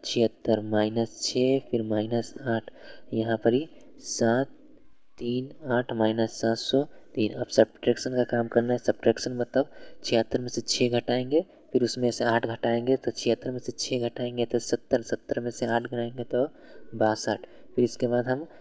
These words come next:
सात सौ अड़तीस में से सात सौ तीस घटाएंगे तो बचेगा आठ, फिर अट्ठी अट्ठी चौंसठ हो रहा है।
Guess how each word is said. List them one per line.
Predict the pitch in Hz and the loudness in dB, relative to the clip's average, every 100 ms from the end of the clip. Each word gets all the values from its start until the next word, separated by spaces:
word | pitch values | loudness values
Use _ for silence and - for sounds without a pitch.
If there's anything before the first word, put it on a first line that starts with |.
| - | -20
सात | - 123 120 | -2 0 0
सौ | - 131 135 | 0 0 0
अड़तीस | 139 120 135 - | 0 -2 -2 -4
में | 127 | -6
से | 123 | -4
सात | 120 117 | -2 -2
सौ | - | -2
तीस | 120 127 123 | -4 -4 -4
घटाएंगे | 120 117 120 | -4 -4 -4
तो | 120 113 | -4 -2
बचेगा | 113 120 117 139 - - - - | -2 -2 -2 -4 -6 -20 -14 0
आठ, | 110 104 - - - - - - | 0 0 -4 -10 -10 -20 -18 -8
फिर | 117 113 | -2 0
अट्ठी | - - | 0 0
अट्ठी | 120 - 143 156 - - - - | 0 0 -4 -4 -8 -20 -20 -4
चौंसठ | 113 110 - - 123 | -2 -2 -4 -10 -10
हो | |
रहा | 113 | -8
है। | 110 | -8